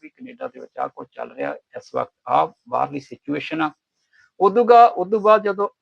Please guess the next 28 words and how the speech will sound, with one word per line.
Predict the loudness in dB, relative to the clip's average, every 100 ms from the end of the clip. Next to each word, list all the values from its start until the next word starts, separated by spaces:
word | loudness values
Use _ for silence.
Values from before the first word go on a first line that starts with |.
| -8
ਅਮਰੀਕਨ | -2 0 -2 -4 -8 -8 -8
ਕੌਂਸਲੇਟ | -4 -4 -2 -6 -6
ਦੇ | -10
ਮੂਹਰੇ | -10 -14 _ -14
ਵੀ |
ਲੰਘੇ | -10 -10 -8 -10 -12 _ _ -10
ਤਾਂ | -10 -8
ਉਹਨਾਂ | -4 -2
ਨੇ | -2
ਵੀ, | -2 -4 -6 _ _ -4
ਅਹ, | -2 -2
ਜਿਹੜੀਆਂ | -4 -10 -6 -8
ਬਾਹਰ | -8 -2 0 0 -4 -16
ਨਿਕਲ | -20 -12 -12
ਕੇ | -12 -20
ਸਿਚੁਏਸ਼ਨ | -18 -20 _ -20 -20 -12
ਦਾ, | -12
ਅਹ, | -12 _ _ _ -12
ਜਿਹੜਾ | -6 -4
ਜਾਇਜ਼ਾ | -4 -2 -4 2 2
ਲਿਆ। | 4 0 0 _ _ _ _ _ _
ਸੋ | 8 8 8
ਕਹਿਣ | 4 4
ਤੋਂ | 4
ਭਾਵ | 6 4 4
ਕਿ | -2
ਜਿੰਨੀਆਂ | -8 -8 -6
ਵੀ | -4